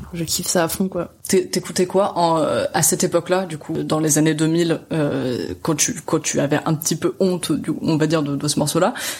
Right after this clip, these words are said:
Speaker 2: euh, qu'est-ce que tu considérais être de la bonne musique ?
Speaker 1: Ben, beaucoup de, de rock, hein.
Speaker 2: Ouais.
Speaker 1: Je me rappelle, euh, mes parents se moquent encore de moi. Je suis rentrée une fois du, je sais pas, c'était au collège. Je dis, « Ah, papa, maman, vous connaissez les Rolling Stones ? <laughs> C'est super. »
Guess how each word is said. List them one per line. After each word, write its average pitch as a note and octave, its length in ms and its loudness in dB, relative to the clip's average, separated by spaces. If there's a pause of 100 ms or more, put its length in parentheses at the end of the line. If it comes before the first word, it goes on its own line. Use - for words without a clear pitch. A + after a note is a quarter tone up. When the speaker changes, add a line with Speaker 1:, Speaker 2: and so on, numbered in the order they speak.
Speaker 2:
euh, E3 100 4
qu'est-ce G3+ 200 2
que A#3+ 80 0
tu A3 120 0
considérais F#3 520 2
être E3 200 -2
de D3+ 100 -2
la D3 120 2
bonne D3+ 160 0
musique ? D3+ 320 -4 (640)
Speaker 1:
Ben, E3+ 180 2
beaucoup D#3+ 280 -2
de, E3+ 260 2
de D#3 140 2
rock, E3+ 340 0
hein. E3+ 120 -8 (220)
Speaker 2:
Ouais. F3 160 4 (140)
Speaker 1:
Je D#3+ 180 0
me D#3+ 100 0
rappelle, D#3+ 380 2
euh, E3 640 -4
mes E3 100 -4
parents F#3 300 2
se - 180 2
moquent F#3 380 0
encore G3 300 2
de F#3 80 0
moi. G3 400 2 (320)
Je F3 60 -2
suis - 140 0
rentrée F3+ 260 0
une F#3+ 120 2
fois G3 160 0
du, E3+ 400 -2 (100)
je - 60 -8
sais - 80 -4
pas, E3+ 80 -2
c'était - 180 0
au F#3 60 -2
collège. F#3+ 440 0 (480)
Je F3 100 -4
dis, « - 120 2
Ah, F#4 120 2
papa, F#4+ 200 -4
maman, G#4 300 0
vous D#4 60 0
connaissez C#4 360 2
les F#4+ 80 0
Rolling D#4 200 0
Stones ? G4 200 0 (400)
<laughs> E4 680 0
C'est - 140 -12
super. » F4 400 -2